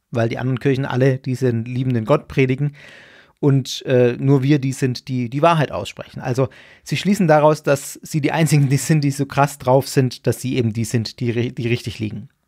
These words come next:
Der Exklusivismus wird also streng genommen, ganz streng genommen, nicht an die Mitgliedschaft in der Westboro Baptist Church gebunden, sondern auf die Lehre gedacht. Aber die wird ja so krass nur in der W B C gelehrt und sonst nirgends. Deswegen ist das wiederum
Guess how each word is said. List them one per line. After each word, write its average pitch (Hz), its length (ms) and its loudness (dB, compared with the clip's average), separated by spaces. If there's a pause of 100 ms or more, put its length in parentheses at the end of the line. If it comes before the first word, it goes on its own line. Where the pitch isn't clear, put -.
(400)
Der 160 100 2
Exklusivismus 160 720 2
wird 156 100 -6
also 147 200 0
streng 180 320 2
genommen, 151 280 2
ganz 170 220 2
streng 139 240 0
genommen, 139 340 -2 (280)
nicht 156 200 2
an 143 80 0
die 123 100 0
Mitgliedschaft 139 760 0
in 131 80 -4
der 123 140 2
Westboro 127 360 0
Baptist 123 400 -2
Church 139 260 -2
gebunden, 156 560 -4 (460)
sondern 151 320 2
auf 147 140 0
die 127 80 -2
Lehre 131 280 6
gedacht. - 440 -6 (760)
Aber 127 260 4
die 165 160 0
wird 185 120 4
ja 160 80 4
so 160 160 0
krass 156 360 -2
nur 151 140 0
in 139 80 0
der 127 120 4
W 127 120 0
B 123 160 -2
C 123 180 -2
gelehrt 127 580 0
und - 420 -4
sonst 139 360 0
nirgends. 151 480 2 (500)
Deswegen 131 280 0
ist - 180 -4
das 120 160 -2
wiederum 113 420 0